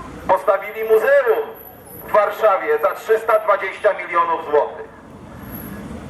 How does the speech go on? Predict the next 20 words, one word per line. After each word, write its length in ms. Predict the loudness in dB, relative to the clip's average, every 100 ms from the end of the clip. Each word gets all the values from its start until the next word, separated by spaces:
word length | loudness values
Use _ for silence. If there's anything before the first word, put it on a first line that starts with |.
| -14 -14 -14 -14 -14 -14 -14 -14 -8 -2
A 120 | 0
co 220 | 2 2
zrobił 500 | 4 2 2 0 0 0 -2 -6 -14 -20 -20 -20 -18 -16 -16 -14 -14 -14 -16 -14 -14 -14 -14 -2
nasz 240 | 2 2 0 -10 -8
rząd? 420 | 2 2 2 -2 -14 -16 -20 -20 -20 -20 -20 -10
To 60 | 0
ja 100 | 2
państwu 400 | 4 4 2 -4
przypomnę. 560 | -4 -2 2 2 0 -12 -16 -20 -20 -20 -20 -20 -20 -18 -16 -4
W 60 |
zeszłym 360 | 2 4 4 4
roku 280 | 4 4 0 0
prezydent 640 | 0 -2 -2 0 0 0
Duda 480 | -2 2 4 4 0 -6 -20 -20 -20 -20 -20 -20 -20 -18 -16 -16 -16 -12
wręczał 520 | -4 2 2 2 0 0 4
wiązankę, 580 | 4 6 4 2 -2 -6 -6 -10 -16 -2
taką 340 | 0 2 0
skromną 540 | -2 0 0 2 -2 -2
tutaj 380 | -4 0 0 4
jak 180 | 2